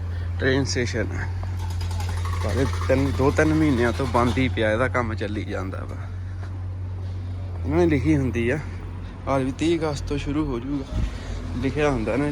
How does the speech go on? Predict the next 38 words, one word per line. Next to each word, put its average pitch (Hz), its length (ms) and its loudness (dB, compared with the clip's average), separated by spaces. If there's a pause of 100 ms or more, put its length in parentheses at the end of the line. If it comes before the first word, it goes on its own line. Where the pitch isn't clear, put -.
ਤੀਹ 143 180 2
ਅਗਸਤ 131 360 2
ਤੱਕ 127 220 0
ਵੀ 131 140 2
ਖ-, - 200 -4 (320)
ਬੰਦ 127 280 6
ਆ, 147 80 10
ਵੀ 143 140 6
ਉਦੋਂ 139 260 4
ਬਾਅਦ 143 200 8
ਚੱਲ 117 300 4
ਪਊਗਾ। 135 220 2 (1700)
ਉਹ 170 140 8
ਟਾਈਮ 151 240 6
ਤੱਕ 151 220 4
ਚਲਾਉਣਾ 139 320 6
ਪੈਂਦਾ 120 300 2
ਹੁੰਦਾ, 139 220 0 (540)
ਥੋੜ੍ਹੇ 175 200 4
ਕੁ 202 60 4
ਦਿਨ 190 180 4
ਉੱਪਰ 180 240 2
ਥੱਲੇ 185 240 8
ਹੋ 180 160 10
ਜਾਣ 196 160 10
ਮੀਂਹ 180 180 8
ਮੂੰਹ 190 140 4
ਕਰਕੇ 190 320 8
ਕੀ 165 140 4
ਕਹਿਣਾ, 165 240 6 (1500)
ਜਾਂ 165 140 10
ਪਹਿਲਾਂ 170 280 8
ਹੀ 196 100 6
ਇਹਨਾਂ 190 160 8
ਨੇ 196 100 8
ਜੋੜੇ 170 260 4
ਹੁੰਦੇ 170 260 4
ਹੋਣਗੇ। 180 380 2